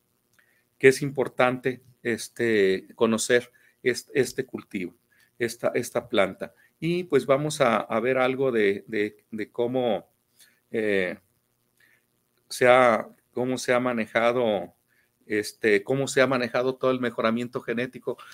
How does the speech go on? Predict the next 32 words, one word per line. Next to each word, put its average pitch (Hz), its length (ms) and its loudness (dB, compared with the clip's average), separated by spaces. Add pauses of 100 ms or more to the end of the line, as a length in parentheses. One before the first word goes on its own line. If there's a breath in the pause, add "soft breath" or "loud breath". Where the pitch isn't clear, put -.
(120)
Aquí 120 240 -4
nosotros 139 500 -4
en, 123 200 -2
en 117 160 -4
México 127 380 -6
se 120 160 -4
ha, 107 180 0 (240 soft breath)
se - 140 -4
ha 127 60 0
manejado, 123 640 0
hay 120 120 0
variedades 113 920 -4
de, 107 320 -10
de, 95 420 -6 (380 soft breath)
de, 104 440 0
de 113 140 0
arroz 120 520 -2 (240 soft breath)
que 120 100 0
ha 120 120 2
trabajado 117 580 0
el, 98 240 -4 (380)
el, 107 560 -4 (500)
el, 104 260 -6
¿cómo 120 160 -6
le 113 100 2
llaman? 117 240 -2
El 92 220 -4
inifap, 98 540 0 (540)
anteriormente 117 720 -2
Línea, 117 300 -2
hoy 120 240 -2
inifap, 113 500 -2